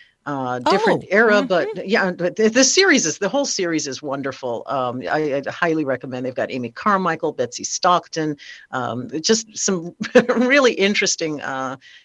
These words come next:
Speaker 1: uh, unearthings of, uh, presentations of these women, um,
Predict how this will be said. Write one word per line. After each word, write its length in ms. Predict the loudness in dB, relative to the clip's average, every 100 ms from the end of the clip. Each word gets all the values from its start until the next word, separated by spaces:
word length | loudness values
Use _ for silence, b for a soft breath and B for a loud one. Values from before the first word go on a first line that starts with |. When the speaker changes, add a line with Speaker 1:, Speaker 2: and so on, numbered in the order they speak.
| B
Speaker 1:
uh, 200 | 0 2 2
unearthings 680 | 2 2 2 2 2 -2 -2
of, 240 | -4 -4
uh, 240 | -8 -8 -12 -16
presentations 760 | 0 2 2 0 0 -2 -2 -2
of 300 | -2 -4 -6
these 240 | -8 -8 -4
women, 500 | -2 0 -2 -4 -8
um, 420 | -8 -6 -8 -14